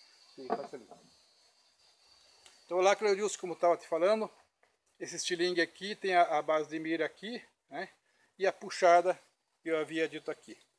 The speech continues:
Fez uma ótima compra, um ótimo estilingue, uma boa aparência e uma boa pegada, né? Pegada boa.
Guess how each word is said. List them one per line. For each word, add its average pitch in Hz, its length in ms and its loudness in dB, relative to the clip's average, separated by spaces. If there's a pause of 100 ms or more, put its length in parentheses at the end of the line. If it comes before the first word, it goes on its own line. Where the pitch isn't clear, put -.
(580)
Fez 165 180 -2
uma 165 140 2
ótima 190 400 4
compra, 202 480 -4 (1000)
um 143 140 -10
ótimo 180 260 0
estilingue, 170 580 -8 (500)
uma 131 280 -8
boa 156 240 2
aparência 165 640 -4 (340)
e 151 60 -16
uma 147 200 -2
boa 143 200 -2
pegada, 139 520 0 (840)
né? 131 140 -14 (640)
Pegada 131 300 -6
boa. 160 300 -4